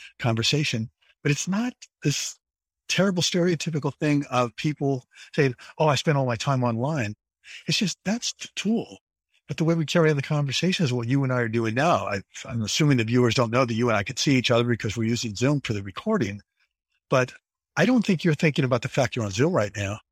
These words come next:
You're thinking about the fact we're having a conversation. And that's how it is with my friends and I. When we do those kind of Saturday long conversations, it doesn't matter what the setting is.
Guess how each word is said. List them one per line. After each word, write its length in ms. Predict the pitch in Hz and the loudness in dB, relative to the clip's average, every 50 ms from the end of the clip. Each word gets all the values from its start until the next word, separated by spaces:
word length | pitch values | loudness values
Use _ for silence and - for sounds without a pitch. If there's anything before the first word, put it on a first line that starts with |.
| _ _ _ _ _ _ - | _ _ _ _ _ _ 0
You're 80 | 143 147 | 0 2
thinking 260 | - 175 139 123 123 | 2 2 2 2 2
about 140 | 113 110 98 | 2 2 2
the 80 | 127 | 2
fact 200 | - 127 117 107 | 0 0 0 2
we're 100 | - 117 | 2 2
having 180 | 120 120 110 113 | 2 2 2 0
a 40 | 113 | -4
conversation. 760 | - 127 113 104 104 104 - - 143 165 151 - - 98 - _ _ _ _ _ _ _ _ _ _ - - - - - | -2 -4 -4 -4 -4 -4 -4 -4 -2 -2 -4 -4 -6 -6 -12 _ _ _ _ _ _ _ _ _ _ -16 -14 -12 -6 0
And 80 | 143 131 | 2 2
that's 140 | 147 - | 2 4
how 140 | - 143 127 | 4 4 4
it 60 | 123 | 4
is 200 | 120 120 123 113 | 4 4 4 2
with 140 | 110 117 113 | 0 -2 -4
my 100 | 113 107 | -4 -6
friends 320 | 107 - 156 165 196 170 - | -6 -2 0 0 0 2 0
and 100 | 110 104 | 0 0
I. 60 | 104 | 0
When 160 | 104 104 107 | 0 -2 -2
we 120 | 110 110 | -4 -4
do 280 | 107 101 117 120 123 127 | -2 0 2 2 4 4
those 300 | 120 107 104 104 - - | 2 2 0 0 -2 -4
kind 240 | - - 131 117 110 | -6 -6 -6 -4 -4
of 60 | 101 | -2
Saturday 400 | - - 120 117 127 127 120 117 | -2 0 0 0 0 2 0 0
long 420 | 104 101 104 113 120 120 120 123 104 | 0 0 2 2 2 2 2 0 -2
conversations, 800 | - - 123 113 110 117 113 - - 135 156 135 - 120 107 127 | -4 -4 -4 -2 -2 0 0 0 0 0 0 0 -2 -2 -2 -4
it 100 | 131 - | -4 0
doesn't 380 | - 156 151 - 156 139 127 | 0 0 0 0 -2 -4 -4
matter 260 | 127 139 139 135 135 123 | -2 0 0 0 0 -2
what 140 | 110 107 | -4 -6
the 80 | - - | -8 -6
setting 420 | - - - 120 120 131 127 110 | -6 -4 -2 -2 -2 0 -2 -2
is. 300 | 101 98 101 98 95 - | -4 -6 -6 -6 -6 -8